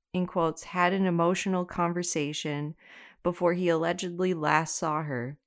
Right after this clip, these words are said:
He also made a direct plea for Shannon and the girls to come home.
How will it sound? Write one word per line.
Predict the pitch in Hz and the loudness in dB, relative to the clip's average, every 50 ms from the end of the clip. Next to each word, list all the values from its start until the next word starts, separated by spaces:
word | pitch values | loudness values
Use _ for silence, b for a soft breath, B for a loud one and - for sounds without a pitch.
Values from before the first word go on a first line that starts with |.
| b b b b b | b b b b b
He | b 208 208 | b 2 4
also | 185 190 202 - 220 214 | 4 4 4 2 2 2
made | 214 202 196 185 | 4 4 4 2
a | 185 175 | 2 0
direct | 165 175 170 170 175 190 226 - - - | 0 0 0 2 2 0 0 -2 -8 -12
plea | - - 185 180 175 | -6 -4 -2 -2 -2
for | 175 - 185 | -2 -4 -4
Shannon | 180 - - - 165 170 170 175 175 175 | -4 -4 -2 -2 0 0 0 0 0 0
and | 180 180 | 0 -2
the | 175 170 | -2 -4
girls | - 160 151 156 156 151 - - | -2 -2 0 0 0 -2 -4 -4
to | - 160 | -6 -6
come | - - 151 143 147 143 | -6 -4 -2 -2 -2 -2
home. | 143 143 131 123 120 135 151 | -2 -2 -2 -2 -2 -4 -8